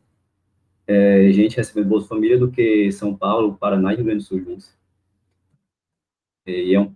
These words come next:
é um estado de quinze milhões de habitantes, né? Dá um terço da população de São Paulo. E eu acho que é isso, é, muita gente vê como, como se fosse um agradecimento, é,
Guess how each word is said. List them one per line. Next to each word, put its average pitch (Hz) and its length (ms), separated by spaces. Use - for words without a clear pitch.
é 98 100
um 98 220
estado 98 300
de 95 80
quinze 107 200
milhões 107 200
de 107 60
habitantes, 95 380
né? 92 160
Dá 90 80
um - 100
terço 104 340
da - 80
população 98 360
de 92 80
São 92 140
Paulo. 87 320
E 123 800
eu 120 140
acho 147 160
que 190 80
é - 20
isso, 190 220
é, 117 280
muita 120 360
gente 127 520
vê 101 360
como, 104 680
como 98 120
se 95 60
fosse 98 240
um 101 60
agradecimento, 98 1080
é, - 200